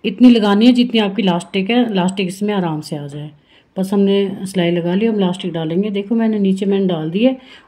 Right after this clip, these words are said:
और ऊपर मैं आपको डाल के बताती हूँ। थोड़ा video लंबा हो जाता है, मैं इसलिए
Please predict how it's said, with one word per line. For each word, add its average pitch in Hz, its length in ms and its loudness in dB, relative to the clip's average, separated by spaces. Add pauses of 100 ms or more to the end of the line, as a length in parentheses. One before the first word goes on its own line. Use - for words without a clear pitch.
और 185 160 0
ऊपर 196 280 0
मैं 190 120 6
आपको 175 240 0
डाल 175 220 0
के 170 120 -4
बताती 170 420 -4
हूँ। 240 140 -4 (500)
थोड़ा 202 140 2
video 202 260 4
लंबा 185 280 2
हो 170 100 0
जाता 165 280 -4
है, 220 60 -2
मैं 208 120 0
इसलिए 202 460 -2